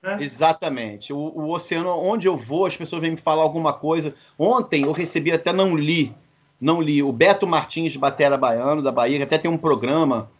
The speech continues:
Speaker 2: ah, que ele entrevista as pessoas, me entrevistou e tal, ele falou, "Claudinho, eu vou te mandar um, um trabalho científico sobre a sua bateria no Oceano." Eu falei, "Que isso, cara?" Não, um cara escreveu, eu falei, ele me mandou, tá no meu e-mail ainda, porque eu abri no telefone, aí me deu preguiça, aquelas letrinhas desse tamanho, aquele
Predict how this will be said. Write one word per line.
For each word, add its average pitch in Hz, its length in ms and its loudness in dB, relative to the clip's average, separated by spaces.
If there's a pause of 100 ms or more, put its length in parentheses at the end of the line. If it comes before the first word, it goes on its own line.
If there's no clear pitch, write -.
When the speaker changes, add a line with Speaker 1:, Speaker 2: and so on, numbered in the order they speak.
(300)
Speaker 2:
ah, 120 340 2
que 113 100 -4
ele 131 140 2
entrevista 131 560 -4
as 135 80 -6
pessoas, 143 260 -4
me 156 80 0
entrevistou 147 400 -2
e 151 40 -2
tal, 156 140 2
ele 156 40 -2
falou, 156 140 -12
"Claudinho, 160 240 4
eu 165 40 0
vou 180 100 2
te 175 120 -6
mandar 165 560 0 (360)
um, 151 320 -2
um 143 220 0
trabalho 151 420 2
científico 185 640 -6
sobre 170 200 -4
a - 20 0
sua 185 220 2
bateria 170 420 0
no 165 100 -6
Oceano." 151 300 -6
Eu - 20 -6
falei, - 160 -14
"Que 330 100 -8
isso, 349 320 -6
cara?" 113 280 -4
Não, 196 260 -2
um 185 40 -4
cara 180 240 2
escreveu, 175 440 -4
eu 185 80 -6
falei, 175 200 -6 (200)
ele 185 120 2
me 190 100 2
mandou, 185 600 4 (200)
tá 156 100 4
no 170 80 0
meu 170 80 2
e-mail 170 300 2
ainda, 175 180 -2
porque 190 180 2
eu 190 180 4
abri 175 240 4
no 208 100 0
telefone, 190 520 2
aí 180 60 -4
me 175 60 -8
deu 170 140 2
preguiça, 175 500 -8
aquelas 147 180 -2
letrinhas 165 400 -4
desse 180 160 0
tamanho, 170 240 0
aquele 165 280 -4